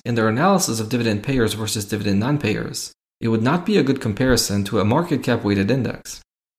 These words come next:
The average annual return for the market cap weighted S and P five hundred index between nineteen seventy-three and two thousand twenty-one was twelve point three four percent, which is much higher than the eight point two percent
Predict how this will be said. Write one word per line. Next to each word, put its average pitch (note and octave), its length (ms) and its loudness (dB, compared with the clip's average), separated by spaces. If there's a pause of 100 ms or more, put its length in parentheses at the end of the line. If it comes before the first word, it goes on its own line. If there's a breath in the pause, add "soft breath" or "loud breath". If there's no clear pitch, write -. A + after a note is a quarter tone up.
The G#2+ 120 0
average D#3 320 4
annual E3 360 2
return A2 400 2
for A2 100 -6
the G#2+ 80 2
market C#3+ 340 2
cap A2 220 0
weighted G2+ 320 0
S G#2+ 140 -2
and A2 120 -4
P D#3 100 0
five A#2+ 220 -2
hundred C3+ 240 0
index - 520 -4 (160)
between A2+ 320 0
nineteen D#3 320 0
seventy-three A#2 680 0
and G2+ 100 -2
two C#3 80 -4
thousand C3 360 -2
twenty-one A2 600 -2
was G#2+ 200 -6
twelve F3+ 280 0
point F3+ 160 0
three C#3 140 -2
four B2 180 -2
percent, - 540 -6 (300)
which B2 200 0
is G2+ 120 2
much F3+ 220 2
higher A2 280 2
than G#2 200 2
the - 120 0
eight A#2+ 140 0
point G#2 180 -6
two F#3+ 100 -2
percent G2+ 520 -2